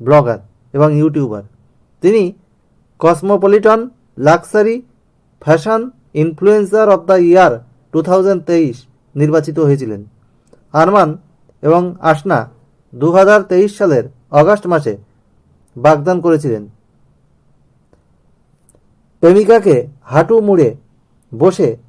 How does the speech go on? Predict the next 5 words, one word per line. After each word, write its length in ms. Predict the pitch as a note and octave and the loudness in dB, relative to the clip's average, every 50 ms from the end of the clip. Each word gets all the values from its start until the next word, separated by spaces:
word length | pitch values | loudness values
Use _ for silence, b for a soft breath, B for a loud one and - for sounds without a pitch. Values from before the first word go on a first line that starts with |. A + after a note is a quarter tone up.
| _ - | _ -2
একেবারে 460 | D3 C#3+ D3 F3+ G3 F#3 G3 G3 G3+ | 0 0 0 2 2 2 2 2 2
ফিল্মি 380 | - - E3 F3+ G3 G3+ G#3 G3+ | 0 -2 -4 -4 -2 -2 -2 0
কায়দায় 400 | G3+ F#3+ D#3 D3+ C#3 B2+ G#2+ G#2+ A#2 - _ _ _ _ _ _ _ _ _ | 2 2 2 2 2 0 -4 -6 -10 -20 _ _ _ _ _ _ _ _ _
আংটি 460 | - D3 D3+ E3+ F#3 F3+ G#3 G3+ F#3+ G3 G3 _ _ _ _ _ _ - | -2 0 0 0 0 0 -2 -2 -2 -2 -6 _ _ _ _ _ _ 0
পরাতে 420 | D#3 D#3+ E3+ F3 D#3 D3+ A#2+ A2+ | 2 2 2 2 2 -2 -4 -4